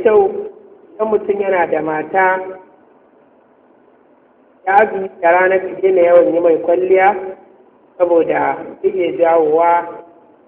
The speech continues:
a yi muqaddimatul jima'a, kuma hakan zai iya kaiwa ga ɓata azumin. Bisa da tijawa na da, ba su cika sa aure a watan Sha'aban ba, sai a yi aure a watan Rajab.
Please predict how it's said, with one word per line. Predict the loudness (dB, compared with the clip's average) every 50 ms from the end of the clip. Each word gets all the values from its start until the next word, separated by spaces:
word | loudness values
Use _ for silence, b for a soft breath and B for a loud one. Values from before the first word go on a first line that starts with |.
| _ _ _
a | -4 -2
yi | -2
muqaddimatul | -2 -4 -6 -8 -12 -16 -14 -14 -14 -8 -6 -6 -6 -6 -8 -12 -12
jima'a, | -14 -18 -20 -10 -8 -8 -8 -8 -10
kuma | -12 -10 -6 -2 -2
hakan | -2 -2 -2 -2 -2 -2
zai | -4 -8 -6 -6
iya | -8 -8
kaiwa | -6 -6 -4 -2 0 0 -2
ga | -2 -4 -8
ɓata | -6 -4 -6 -6 -6 -6 -8 -8
azumin. | -8 -10 -10 -12 -14 -16 -16 _ _ _ _ _ _ _ _ _ _ _ _ _ _ -10
Bisa | -6 0 4 4 4 4
da | 2 0
tijawa | -4 -6 -12 -14 -14 -2 2 4 6 6 6 6 4
na | 2 0 2
da, | 4 4 4 4 4 -2 -10 -14 -18 -20 -20 -20 -20 _ _ _ _ _ _
ba | -12
su | -12 -8 -6
cika | -6 -4 -2 -4 -2 2
sa | 2 4 4 4 4
aure | 4 4 4 4 2
a | 2 4
watan | 4 4 2 2 -2 -6 -6 -8
Sha'aban | -12 -8 -8 -6 -4 -2 -4 -4 -4 -6
ba, | -8 -8 -10 -10 -16 -18 -18 -20 -20 -20 -20 -20 -20 _ _ _ -20 -12 -6
sai | -2
a | 2 4 4
yi | 6
aure | 6 6 6 4 4 4 2
a | 2 2 2 2
watan | 2 0 0 0 -2 0
Rajab. | 0 -2 -2 -2 -4 -8 -8